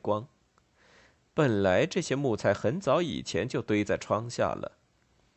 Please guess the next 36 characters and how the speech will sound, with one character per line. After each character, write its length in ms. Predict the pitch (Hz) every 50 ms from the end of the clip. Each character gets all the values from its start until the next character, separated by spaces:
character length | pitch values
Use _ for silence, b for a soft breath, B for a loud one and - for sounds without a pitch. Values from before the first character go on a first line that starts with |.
| _ _ _ -
他 160 | - 110 104
马 260 | 104 101 87 69 67
上 260 | - - 147 139 117
跑 240 | - - - - -
回 200 | - - 73 69
大 240 | - 123 107 104 127
厅。 240 | - - - 55 - - _ _ _ _ _ B B B B B B B B B -
大 200 | 214 196 165 147
厅 240 | - - 170 175
里 200 | 160 131 120 123
有 160 | 117 107 101 104
一 40 |
扇 220 | 123 - 151 135 113
没 100 | 113 151
有 140 | 151 95 92
关 260 | - 135 151 175 185
的 120 | - -
窗 320 | - - - 95 76 69 87
子。 220 | - - - - _ _ _ _ _ _ _ _ _ _ _ _ -
花 220 | - 143 131 127 127
园 240 | 113 87 76 87
中 300 | 95 - 98 92 95 98 - B B B
风 340 | B - 165 165 160 160 160 -
吹 240 | - - 190 196
动 180 | 196 180 151 123
花 260 | - - 175 180 180
草 240 | - - - 95 -
树 300 | - - - 160 156 131
木 160 | 110 95 90
的 160 | 80 76 73
均 240 | - - 123 127 131
匀 220 | 127 117 92 78 80
的 100 | 90 -
刷 240 | - - 117 120
刷 260 | 120 - - 131 131 139
声， 280 | - - - - -